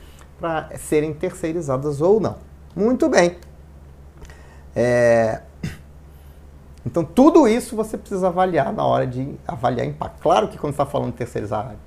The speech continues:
a contabilidade, é diferente se é con-, terceirizar vendas e marketing, né? É, o, a contabilidade não tem um impacto direto, não,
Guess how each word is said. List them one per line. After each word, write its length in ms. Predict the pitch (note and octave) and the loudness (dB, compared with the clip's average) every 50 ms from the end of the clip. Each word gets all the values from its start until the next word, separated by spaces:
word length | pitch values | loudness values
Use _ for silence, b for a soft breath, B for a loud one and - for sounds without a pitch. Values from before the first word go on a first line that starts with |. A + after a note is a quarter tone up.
| A2+ A2+ - | -10 -10 -8
a 220 | - G#2+ G#2 - - - - - | -8 -8 -8 -8 -8 -12 -16 -8
contabilidade, 880 | - A2+ A2 - G#2 G#2 G#2+ G#2 G#2+ - C3 D#3+ A3 B3 - C3+ - B B B B - | -8 -6 -2 -2 -2 -2 -2 -6 -4 -2 0 0 2 0 -2 -2 -6 B B B B -8
é 80 | - | -8
diferente 480 | G3 - - B4+ - D#4+ D3 D3 D3+ - | -8 0 0 0 2 2 -2 -4 -4 -6
se 100 | - - | -8 -10
é 40 | - | -10
con-, 200 | - G2+ - - - - | -10 -12 -14 -16 -10 -8
terceirizar 480 | - E3 - - F#3 E3 C3 D#3 F3+ D#3+ | -8 -6 -4 -4 -4 -2 0 0 0 2
vendas 480 | C#3+ E3 D3+ C#3 D#3 E3 F3 F3 E3+ | 4 2 2 2 0 -2 -4 -4 -4
e 80 | G#3 A3+ | -4 -6
marketing, 580 | A3 E3+ E3 E3+ - - - - - - - | -4 -4 -6 -6 -8 -10 -12 -12 -12 -12 -14
né? 200 | A2 G#2+ B2 - B B B B B B - - | -12 -10 -10 -10 B B B B B B -10 -8
É, 680 | - - G#1+ - G#2 - A1 A1 - - G1+ G1+ - - - - - - - - - - - - - - | -6 -4 -4 -4 -4 -6 -6 -8 -8 -10 -10 -12 -12 -14 -16 -20 -20 -20 -20 -20 -20 -20 -20 -20 -20 -18
o, 140 | - - F2 - | -16 -16 -14 -14
a 80 | - | -12
contabilidade 600 | - - A2+ A2 A#2+ A#2+ B2+ C3 A#2+ A#2+ A#2+ B2 C3+ | -8 -8 -4 -2 -2 -2 -2 -2 -2 -2 -2 -2 -6
não 160 | D3+ E3+ D#3+ | -8 -8 -10
tem 240 | - - C#3 C#3+ D3 | -10 -10 -8 -8 -6
um 80 | D#3+ | -8
impacto 420 | E3 - D3+ C#3 C3+ - - - C#3 | -6 -4 -4 -4 -4 -6 -10 -10 -8
direto, 460 | C#3 E3+ D3+ B2+ B2+ C#3 - - - - | -6 -4 -2 -2 -2 -4 -6 -10 -12 -10
não, 300 | F#2+ F#2+ G2 G2+ G#2 | -8 -6 -6 -6 -6